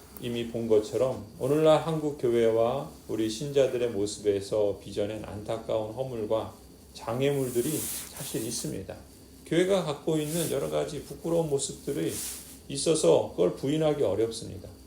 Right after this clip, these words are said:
이 점에서는 우리 자신들도 돌아보고 또 용서를 구하고 실제로 바로잡으려는 노력도 끊임없이 지속해야 할 것입니다.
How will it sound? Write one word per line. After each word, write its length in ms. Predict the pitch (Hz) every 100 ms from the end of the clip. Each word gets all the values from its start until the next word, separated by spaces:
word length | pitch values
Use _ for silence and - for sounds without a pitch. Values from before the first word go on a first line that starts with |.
| - - - -
이 120 | - 151
점에서는 500 | 180 170 156 160 156
우리 180 | 139
자신들도 760 | 135 117 117 123 117 113 117 113
돌아보고 800 | 107 107 107 101 - 110 143 - - - - - -
또 160 | 110 110
용서를 520 | 127 135 143 135 135
구하고 500 | 110 101 95 95 90
실제로 720 | - 151 147 131 120 139 185 - -
바로잡으려는 800 | 107 117 120 113 110 113 113 113
노력도 600 | 107 113 107 - 127 -
끊임없이 500 | 165 170 156 131 -
지속해야 560 | 120 123 135 123 - 117
할 160 | 110
것입니다. 480 | 110 98 95 90 -